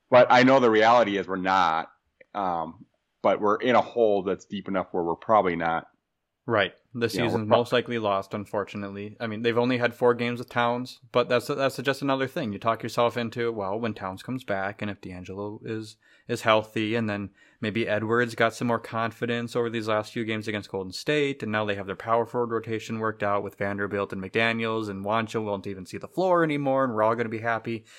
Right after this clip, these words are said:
Speaker 2: We'll win twenty in a row, and then it'll, it'll be a playoff team. It's like,
Speaker 1: It's, it's insane that it's almost been a full calendar year since we got all those guys, D'Lo and all those guys. And
Speaker 2: Yeah.
Speaker 1: D'Lo and Cat have still only played, like, five games together.
Speaker 2: Yeah.
Speaker 1: I mean, it's,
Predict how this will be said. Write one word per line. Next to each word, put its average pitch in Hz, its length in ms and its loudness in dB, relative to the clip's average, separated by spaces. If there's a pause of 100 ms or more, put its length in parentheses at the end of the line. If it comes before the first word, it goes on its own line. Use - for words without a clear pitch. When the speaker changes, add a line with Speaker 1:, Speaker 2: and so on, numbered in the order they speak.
(180)
Speaker 2:
We'll 117 100 2
win 110 180 4
twenty 123 300 0
in 113 80 0
a 113 60 0
row, 110 320 2
and 107 100 -4
then 104 120 -2
it'll, 101 180 -4
it'll 104 140 -4
be 104 100 -2
a 101 60 0
playoff 98 340 -2
team. - 260 -18
It's 113 120 -10
like, 107 200 0 (640)
Speaker 1:
It's, - 300 0 (100)
it's 151 240 0
insane 185 680 2
that 131 360 2
it's 127 140 -6
almost 143 320 2
been 135 140 0
a 101 80 0 (100)
full 117 160 2
calendar 117 380 -2
year 90 180 0
since 87 240 -12
we 90 60 -10
got 87 360 2
all 85 200 0
those 78 100 -4
guys, 76 260 -2
D'Lo 87 300 2
and 80 80 0
all 80 80 2
those 80 140 -2
guys. 78 360 0
And 104 100 8 (120)
Speaker 2:
Yeah. 117 140 10
Speaker 1:
D'Lo 120 160 8
and 107 100 -2
Cat 104 320 4
have 98 100 -4
still - 300 -2
only 98 160 -2
played, 98 160 -6
like, 82 260 -6
five 85 300 2
games 87 320 -6
together. 131 480 -2
Speaker 2:
Yeah. 92 160 -2 (640)
Speaker 1:
I - 60 -2
mean, 117 160 8
it's, - 480 -2